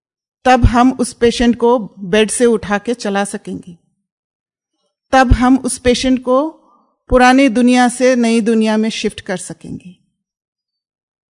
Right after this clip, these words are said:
जब कुछ अलग कुछ देंगे जो वहां नहीं मिलता है, उसको ऐसा अपनापन फीला-, फील कराएंगे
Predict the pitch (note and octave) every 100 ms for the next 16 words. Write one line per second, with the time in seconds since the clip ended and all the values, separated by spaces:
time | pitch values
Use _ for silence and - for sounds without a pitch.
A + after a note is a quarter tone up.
0 | _ _ _ _ _ _ _ _ - G3
1 | G#3 - B3 - - G3+ G#3+ C4+ C#4 D4
2 | - G3+ A#3+ A3 F#3+ E3 _ _ _ _
3 | _ _ _ _ _ _ _ _ _ _
4 | _ _ _ _ _ _ _ F#3 A3 A#3
5 | F#3+ G#3+ C4+ C4 D#4 C#4 A#3 G3+ E3 F3+
6 | - _ _ _ _ _ _ _ _ _
7 | _ _ _ _ _ _ _ _ _ _
8 | _ _ _ _ _ _ _ _ _ _
9 | _ _ _ _ _ _ _ _ _ A#3+
10 | - - C4+ G3+ A3+ - C#4+ - A3+ B3
11 | B3+ B3+ D4 C#4 B3+ A#3+ A3+ - - B3
12 | B3 B3 G#3+ G#3+ G#3+ F3+ F3